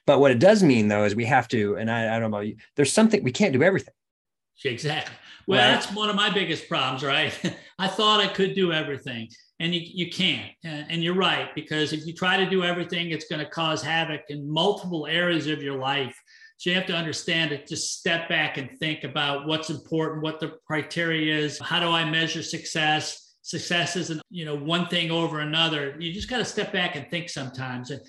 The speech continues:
Speaker 2: and I always say to myself this, I says, when something really bad happens or something really good happens, I always say, you know, it's never as good as it seems.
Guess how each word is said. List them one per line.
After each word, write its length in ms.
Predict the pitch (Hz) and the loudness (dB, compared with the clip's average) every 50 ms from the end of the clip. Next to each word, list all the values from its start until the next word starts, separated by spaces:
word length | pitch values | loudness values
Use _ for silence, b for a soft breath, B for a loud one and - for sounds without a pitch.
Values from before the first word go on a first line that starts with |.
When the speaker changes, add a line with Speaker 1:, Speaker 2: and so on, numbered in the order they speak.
| B B B | B B B
Speaker 2:
and 80 | 185 190 | -2 0
I 80 | 226 247 | 0 2
always 200 | 262 247 226 208 | 4 4 2 2
say 140 | - 220 220 | 2 0 0
to 80 | 208 196 | 0 0
myself 640 | 196 185 180 - - - 190 175 175 175 170 - - | 0 0 0 -2 -4 -4 -2 -2 -2 -2 -4 -6 -8
this, 480 | - 165 170 170 165 - - - - - b b b b | -6 -2 -2 -2 -2 -4 -8 -10 -14 -18 b b b b
I 80 | 190 185 | -6 -4
says, 320 | 175 - 202 190 180 160 | -4 -2 -2 -2 -2 -2
when 120 | 175 190 185 | -4 -4 -4
something 540 | - - 254 269 269 262 220 190 175 156 156 | -4 -2 -2 -2 0 0 0 0 0 0 0
really 360 | 170 196 226 233 226 185 131 - | 0 0 0 0 0 -2 -2 -2
bad 360 | 160 151 170 180 185 180 160 | -2 0 2 2 2 2 0
happens 480 | 139 165 170 175 170 - 180 170 151 151 | 0 0 0 -2 -2 -4 -6 -6 -6 -6
or 120 | 143 139 | -6 -6
something 380 | - 180 190 190 185 170 160 160 | -4 -4 -4 -2 -4 -4 -4 -2
really 240 | 175 190 190 185 165 | 0 0 0 0 -2
good 200 | 143 170 175 175 | -2 -2 -2 -2
happens, 420 | 139 156 156 156 147 - 151 143 | 0 0 -2 -2 -2 -4 -6 -4
I 120 | 151 147 156 | -2 -2 -2
always 160 | 156 147 - | -2 -2 -4
say, 240 | - 160 151 139 - B B B B B | -4 -4 -4 -4 -6 B B B B B
you 80 | B 196 | B 0
know, 160 | 214 226 226 | 2 4 4
it's 220 | 208 202 - - 185 | 2 2 0 0 0
never 300 | 185 220 262 269 262 233 | 0 2 2 2 2 2
as 160 | 208 - - | 2 0 -2
good 200 | - - 202 226 | -2 0 0 2
as 160 | 254 254 254 | 0 0 -2
it 140 | 233 208 - | -6 -10 -10
seems. 640 | - - 233 226 226 226 226 220 214 208 - - | -6 -4 -2 0 0 0 0 -2 -4 -8 -12 -18